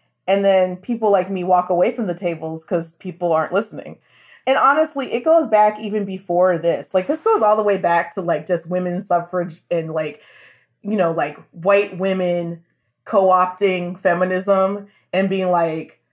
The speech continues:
"Oh, we're running this. We're set, we set what the agenda is, what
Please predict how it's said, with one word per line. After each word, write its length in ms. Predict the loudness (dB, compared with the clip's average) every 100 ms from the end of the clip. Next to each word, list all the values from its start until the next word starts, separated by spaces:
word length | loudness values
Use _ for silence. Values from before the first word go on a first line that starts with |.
| _ 4
"Oh, 580 | 6 6 4 0 -4 -4
we're 360 | 0 2 4
running 420 | 4 2 2 -2
this. 540 | -4 -4 -6 -10 -16 _ _ _ _ _ -20
We're 460 | -10 -2 2 2 0
set, 520 | 2 4 4 2 -2
we 200 | -4 -4
set 320 | 0 0 2
what 440 | 4 4 2 -4 _ _ _ _
the 140 | 2 4
agenda 440 | 4 2 2 0
is, 540 | 2 2 2 0 -6 -18 _ _
what 520 | -2 4 4 4 -4